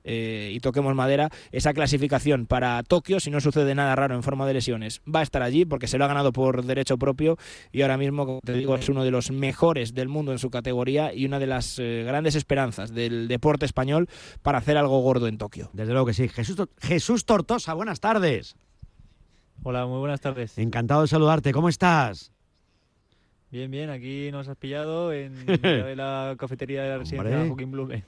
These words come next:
Speaker 2: hombre, hemos, tenemos, hemos dicho, "Vete a tomar un cafelito", le hemos dicho a José esta tarde, digo, "Para que luego no se nos
Speaker 3: Sí.
Speaker 2: duerma Tortosa,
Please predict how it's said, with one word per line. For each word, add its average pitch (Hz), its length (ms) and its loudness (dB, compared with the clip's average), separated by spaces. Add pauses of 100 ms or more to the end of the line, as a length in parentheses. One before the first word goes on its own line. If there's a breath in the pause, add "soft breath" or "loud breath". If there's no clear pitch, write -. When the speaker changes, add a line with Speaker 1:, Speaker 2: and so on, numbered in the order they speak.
Speaker 2:
hombre, 104 220 -4
hemos, 123 140 0
tenemos, 123 380 0
hemos 113 400 -2
dicho, 127 140 0
"Vete 151 160 0
a 160 40 0
tomar 170 200 4
un 170 40 4
cafelito", 165 520 4
le 160 80 4
hemos 147 180 0
dicho 151 220 0
a - 20 -2
José 135 200 0
esta 151 100 -2
tarde, 170 440 2 (380 loud breath)
digo, 127 140 2
"Para 127 100 2
que 123 60 0
luego 139 160 2
no 160 100 -2
se 156 100 -4
nos 156 120 2
Speaker 3:
Sí. 151 60 2
Speaker 2:
duerma 165 260 4
Tortosa, 170 580 2